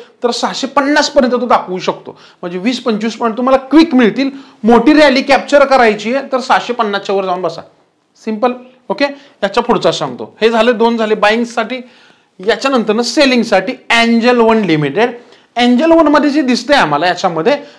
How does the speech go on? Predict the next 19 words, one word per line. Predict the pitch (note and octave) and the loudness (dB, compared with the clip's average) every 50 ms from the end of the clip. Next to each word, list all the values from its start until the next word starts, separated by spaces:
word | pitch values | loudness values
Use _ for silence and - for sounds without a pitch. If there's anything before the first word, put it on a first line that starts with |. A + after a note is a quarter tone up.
| _ - A#3+ | _ -6 -6
तर | A#3+ | -4
काय | A#3+ - A#3+ A#3 B3 | 0 2 2 2 2
दिसतंय | G#3+ - - - G#3+ | 0 -2 0 0 0
आपण | F#3+ G3+ G#3+ A3 A3 | 2 2 0 0 2
बघूया, | A3 F3 C#3+ C3+ B2+ | 2 2 0 0 -2
थोडं | - - F#3 G3+ G#3 A3 | -2 0 2 4 4 4
झूम | F#3 D#3+ D#3+ G3+ G#3 | 2 0 -4 -4 -2
करू | G3 G#3 G3 F#3+ | 0 2 4 4
आपण | F#3+ F#3 F#3 F#3 F3 | 4 2 2 0 -2
त्याला. | E3+ D3+ E3+ - - - _ _ _ _ _ _ _ _ _ - - _ - - - - - - | -2 -2 -2 -4 -8 -12 _ _ _ _ _ _ _ _ _ -20 -20 _ -20 -20 -20 -20 -12 -10
ओके, | D#3+ E3+ F3 B3+ C4+ C4 - _ _ _ _ _ _ _ _ _ _ _ _ _ _ _ _ _ _ - | -8 -6 -4 -4 -6 -6 -10 _ _ _ _ _ _ _ _ _ _ _ _ _ _ _ _ _ _ -20
येस, | - - G#2 - - - - - _ _ _ _ _ _ _ _ _ - - _ _ _ _ _ - E3 | -18 -16 -16 -16 -18 -20 -20 -20 _ _ _ _ _ _ _ _ _ -20 -20 _ _ _ _ _ -12 -10
Angel | E3+ D#3+ D#3+ D#3+ F#3+ F#3+ F#3 | -8 -6 -4 -4 -2 -2 -2
One | E3 E3+ E3+ | -2 -2 -2
आहे. | E3 D3+ A2 G2 - - E3 D#3+ | -4 -6 -6 -12 -14 -12 -12 -10
Angel | D#3 D3+ F#3 G#3 G#3+ | -8 -8 -8 -6 -6
One-मध्ये | G3 F#3 G3 F#3+ E3+ C3 A#2+ C#3 - - _ _ _ _ _ _ _ _ _ G3 | -6 -6 -6 -6 -8 -8 -10 -12 -14 -18 _ _ _ _ _ _ _ _ _ -6
हे | G3 | -4
बघा, | F3+ D3+ G2 | -4 -4 -6